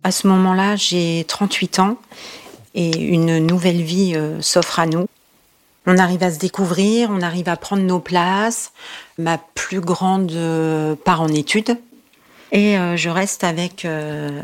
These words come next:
avec ma petite, euh, donc toujours sur Honfleur. Donc, euh, on a notre petite vie tranquille maintenant, avec, euh, mes parents, mes frères, euh,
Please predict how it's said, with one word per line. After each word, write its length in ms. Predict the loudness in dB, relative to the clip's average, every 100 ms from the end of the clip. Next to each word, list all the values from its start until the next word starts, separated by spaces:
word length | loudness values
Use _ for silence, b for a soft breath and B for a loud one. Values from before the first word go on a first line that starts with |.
| -4
avec 280 | -4 -4 -4
ma 140 | -4
petite, 500 | -4 -8 -10 -10 -4
euh, 400 | -2 -2 -4 -6 -8 -10 -2
donc 200 | 0 0
toujours 300 | 0 0 0
sur 200 | 0 0
Honfleur. 560 | 0 0 0 0 -2 -4
Donc, 340 | -4 -4 -4
euh, 240 | -6 -6 -8 -14 B B B
on 140 | 0 2
a 80 | 2
notre 200 | 0 -2
petite 300 | -2 -2 -4
vie 140 | -4
tranquille 640 | -2 -2 0 0 2 0 -2 -4
maintenant, 440 | -6 -2 -2 0 -2 -6 _ _ B B B B B -8
avec, 400 | -2 -2 -2 -6
euh, 280 | -6 -2 2
mes 140 | 2
parents, 680 | 2 0 0 2 2 2 0
mes 160 | 0 -2
frères, 720 | -6 -2 0 0 0 -2 -4
euh, 220 | -4 -4